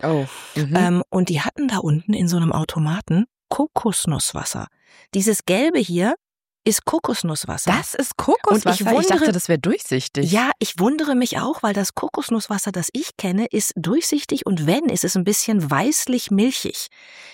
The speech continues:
Speaker 2: Dieses hier ist tatsächlich, du sagst recht, es sieht aus wie eine sehr
Speaker 1: Abgelaufen.
Speaker 2: trübe
Speaker 1: Es ist tatsächlich abgelaufen.
Speaker 2: Urinprobe.
Speaker 1: <laughs>
Speaker 2: Warte mal, es kommt auch aus einer Dose.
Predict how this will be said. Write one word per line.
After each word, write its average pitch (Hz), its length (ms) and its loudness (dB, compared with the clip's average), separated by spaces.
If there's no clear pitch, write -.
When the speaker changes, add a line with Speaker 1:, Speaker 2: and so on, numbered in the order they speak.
Speaker 2:
Dieses 277 320 4
hier 277 240 2
ist - 180 0
tatsächlich, 262 920 0
du 185 80 -2
sagst 170 380 -2
recht, 185 220 -2
es - 120 -2
sieht 208 180 -2
aus 254 280 -4
wie 196 120 0
eine 175 100 4
sehr 196 200 4
Speaker 1:
Abgelaufen. 156 380 4
Speaker 2:
trübe 247 320 4
Speaker 1:
Es 247 160 4
ist - 160 -4
tatsächlich 185 560 0
abgelaufen. 180 720 2
Speaker 2:
Urinprobe. 135 300 0
Speaker 1:
<laughs> - 340 -12
Speaker 2:
Warte 180 200 2
mal, 165 140 2
es - 100 -2
kommt 202 220 -2
auch - 80 -4
aus - 180 0
einer 165 140 2
Dose. 151 560 2